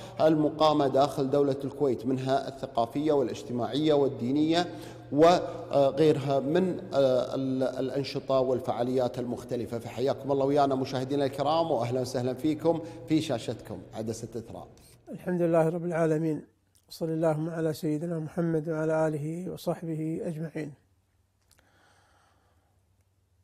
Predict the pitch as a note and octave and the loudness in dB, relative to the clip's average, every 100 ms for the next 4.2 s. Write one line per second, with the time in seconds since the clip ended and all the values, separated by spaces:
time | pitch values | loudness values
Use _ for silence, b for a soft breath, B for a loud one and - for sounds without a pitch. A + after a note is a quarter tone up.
0 | _ _ _ _ _ _ _ F#3 F#3 A3+ | _ _ _ _ _ _ _ 2 4 4
1 | F#3 F#3+ F3+ F3+ E3+ D#3+ E3 G3 F#3 D#3+ | 4 2 2 2 2 0 -2 -2 -2 0
2 | E3+ D3+ E3+ D#3 - - D#3+ D#3 - - | 0 2 0 0 -4 -4 -2 -2 -4 -10
3 | D3+ - D3 E3+ E3 D#3+ D#3+ - E3+ E3+ | -12 -12 -10 -4 -4 -2 -6 -4 -4 -2
4 | F3 | -4